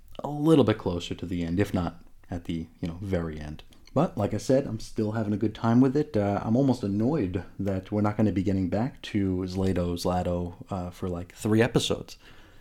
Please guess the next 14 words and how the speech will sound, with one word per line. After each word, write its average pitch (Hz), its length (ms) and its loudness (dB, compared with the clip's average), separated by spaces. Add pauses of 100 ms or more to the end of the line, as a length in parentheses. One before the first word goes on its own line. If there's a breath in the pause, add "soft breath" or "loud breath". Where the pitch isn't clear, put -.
(140 soft breath)
'Cause 98 120 -2
we 95 80 0
got 95 120 4
X-Men, 135 380 4
and 117 80 4
then 104 80 4
we 107 60 4
got 104 160 0
the 90 80 -2
Devil's 87 340 0
Reign 98 300 2
thing, 107 280 0
and 107 80 4
then, 110 240 2